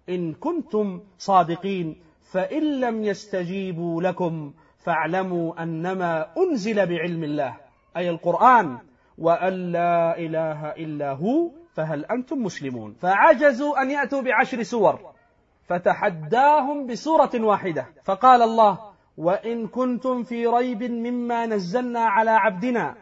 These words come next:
فأتوا بسورة من مثله وادعوا شهداءكم من دون الله إن كنتم صادقين، فإن لم تفعلوا ولن تفعلوا." ما يحصل ولا يحصل، وهذا التحدي في المدينة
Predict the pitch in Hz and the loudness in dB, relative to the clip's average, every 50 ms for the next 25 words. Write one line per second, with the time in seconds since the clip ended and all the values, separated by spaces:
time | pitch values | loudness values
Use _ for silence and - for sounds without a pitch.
0 | 156 _ _ _ - 240 269 285 262 247 277 294 _ - 240 233 220 214 196 175 | -20 _ _ _ 0 2 2 2 2 -2 -18 -16 _ -8 -6 -4 -4 -4 -4 -6
1 | 208 - - 214 214 208 208 190 202 233 233 - 226 214 208 202 196 196 190 185 | -6 -8 -6 -4 -2 0 0 2 2 2 2 2 -2 -4 -4 -4 -4 -4 -4 -6
2 | 180 180 185 190 196 170 151 127 113 - _ _ _ _ _ _ _ _ _ - | -6 -6 -4 -4 -4 -4 -6 -10 -12 -16 _ _ _ _ _ _ _ _ _ -2
3 | 165 214 220 180 196 190 185 185 175 170 - 175 165 165 160 151 151 170 175 175 | 0 0 0 0 -4 -4 -2 -4 -4 -4 -4 -6 -4 -4 -4 -4 -2 0 0 0
4 | 175 156 165 165 - 165 160 156 151 151 151 147 147 156 156 156 151 147 139 143 | 0 -2 -4 -6 -6 -8 -8 -6 -8 -8 -8 -8 -6 -6 -6 -6 -6 -6 -2 0
5 | 151 160 165 160 151 139 - - _ _ _ _ _ _ - 185 190 175 170 165 | 2 2 2 0 -2 -6 -12 -20 _ _ _ _ _ _ -8 -6 -6 -4 -6 -6
6 | 151 139 - - 226 240 240 233 226 190 - 262 285 277 262 - - 202 180 160 | -8 -10 -10 -8 -6 -6 -6 -6 -8 -10 -8 -10 -8 -8 -8 -4 0 2 2 2
7 | 147 160 151 - 175 170 151 131 120 110 107 - _ _ _ _ _ _ _ _ | 0 -2 -6 -6 -6 -6 -6 -6 -8 -10 -12 -16 _ _ _ _ _ _ _ _
8 | - 151 - - 208 220 220 208 196 180 170 - - 156 143 - 139 143 143 139 | -8 -8 -6 -6 -6 -6 -6 -6 -6 -8 -8 -6 -6 -8 -6 -6 -4 -4 -4 -4
9 | 139 131 131 127 135 - _ - 139 135 139 135 160 247 320 349 311 233 - 196 | -4 -6 -8 -10 -12 -14 _ -14 -10 -8 -6 -4 -2 -2 -2 -2 -2 -2 -4 -4
10 | - 151 139 135 - 117 110 - _ _ _ _ - 214 269 311 302 294 - - | -4 -4 -4 -4 -4 -6 -12 -18 _ _ _ _ 0 2 2 2 2 0 -2 -2
11 | - - 285 269 247 247 247 262 254 240 247 - - - 185 151 - _ _ _ | -4 -2 -2 0 0 0 2 2 2 0 0 -2 -4 -8 -10 -10 -10 _ _ _
12 | _ _ _ _ _ _ _ _ _ - 175 208 214 214 240 285 320 330 320 302 | _ _ _ _ _ _ _ _ _ 0 4 4 4 4 4 4 4 6 4 4
13 | - - - 285 - 311 302 277 247 277 277 285 277 - _ - 262 262 269 285 | 2 0 -4 -4 -2 -4 -4 -4 -4 -6 -6 -6 -8 -10 _ -8 -6 -6 -4 -4
14 | 285 311 311 302 226 151 123 | -2 0 0 0 -2 -6 -10